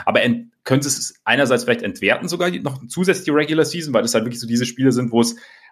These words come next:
halt nur auf lange, in Anf-, nur in Anführungszeichen auf lange Sicht um was geht, oder ist es einfach dadurch schon interessanter, dass du weniger Spiele hast, das heißt, du hast weniger Zeit, dich dann eben bestmöglich für die Playoffs in,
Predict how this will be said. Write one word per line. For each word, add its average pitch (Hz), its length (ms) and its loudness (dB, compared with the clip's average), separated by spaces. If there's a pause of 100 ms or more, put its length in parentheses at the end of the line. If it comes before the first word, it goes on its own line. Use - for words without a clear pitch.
(100)
halt 110 180 0
nur 127 180 4
auf 104 140 -2
lange, 123 220 2
in 110 440 -10
Anf-, 107 200 -8
nur 120 220 2
in - 140 -12
Anführungszeichen 113 640 -8
auf - 160 -14
lange 110 240 2
Sicht 170 180 -2
um 139 120 -4
was 135 120 -2
geht, 143 240 -2
oder 131 540 2 (300)
ist 120 280 -4
es 117 100 -2
einfach 117 380 0 (460)
dadurch 113 280 2
schon 107 300 0
interessanter, 110 440 -2
dass 101 160 0
du 90 160 -14
weniger 120 380 2
Spiele 110 300 -2
hast, 104 200 0
das 87 100 -8
heißt, 92 180 -6
du 87 60 -10
hast - 140 -14
weniger 87 260 -8
Zeit, 117 520 0
dich 107 140 -4
dann 92 180 -2
eben 92 180 -8
bestmöglich 95 380 -6
für 87 60 -18
die 85 60 -14
Playoffs 92 520 -6
in, - 80 -20